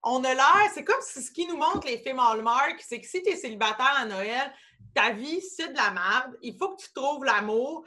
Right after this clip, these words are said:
parce que sinon, tu vas être malheureux. Puis moi, ça, ça me fait vraiment, vraiment, vraiment, euh, ça me, ça me fâche. Je trouve qu'ils nous servent toujours les mêmes clichés.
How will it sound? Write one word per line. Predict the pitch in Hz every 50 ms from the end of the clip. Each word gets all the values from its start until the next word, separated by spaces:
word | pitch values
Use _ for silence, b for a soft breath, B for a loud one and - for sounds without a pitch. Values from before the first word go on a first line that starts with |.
| b b b b
parce | - 226 233 -
que | - 269
sinon, | 269 - - 254 294 339 370 359
tu | - 220
vas | 240 226
être | 226 226
malheureux. | 226 226 233 240 247 226 220 214 214 220 254 254 240 226 202 - - _ _ _
Puis | - 233 247 247
moi, | 240 226 247 403
ça, | 427 440 440 440
ça | - 240
me | 233
fait | 226 247 226
vraiment, | 208 233 262 294 359 392 359 285 220 190 - _
vraiment, | - 185 180 208 202 233 285 339 403 440 381
vraiment, | 277 208 202 196 214 254 302 302 285 240 208
euh, | 196 185 180 180 175 175 180 185
ça | 185 185 175
me, | 175
ça | 190 - 220
me | 214 208
fâche. | - - 254 285 440 415 - - - b b b b b
Je | b -
trouve | - 370 415
qu'ils | 381 339 277
nous | 269 240
servent | - 302 302 311 311
toujours | - - 277 262 359 392
les | 392 302 247
mêmes | 226 233 233 226
clichés. | - - 214 208 - - - 254 247 220 b